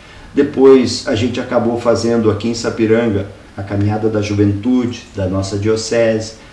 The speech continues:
depois a Romaria do Trabalhador aqui desta cidade. E eu fui, na verdade, um militante social. Eu fui pra Rua do Muso em oitenta e nove, porque eu fazia campanha pro Lula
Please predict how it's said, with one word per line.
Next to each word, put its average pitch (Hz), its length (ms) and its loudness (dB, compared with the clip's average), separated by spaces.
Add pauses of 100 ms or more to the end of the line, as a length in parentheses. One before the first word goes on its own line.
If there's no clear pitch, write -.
(140)
depois 110 340 0
a 113 60 -2
Romaria 107 560 0
do 101 140 -2
Trabalhador 104 760 0
aqui 101 200 -4
desta 98 320 -4
cidade. 110 580 -4 (580)
E 233 460 4 (340)
eu 196 140 8
fui, 196 260 0
na 214 140 4
verdade, 180 720 2 (1120)
um 208 60 2
militante 202 520 2
social. - 560 -4 (340)
Eu 135 100 2
fui 147 160 4
pra 147 180 2
Rua 151 200 2
do 139 140 2
Muso 139 340 0
em 120 80 -2
oitenta 113 340 -2
e 92 60 0
nove, - 320 -4 (480)
porque 104 280 -2
eu 117 60 -2
fazia 117 320 -2
campanha 107 420 2
pro 131 180 2
Lula 139 400 4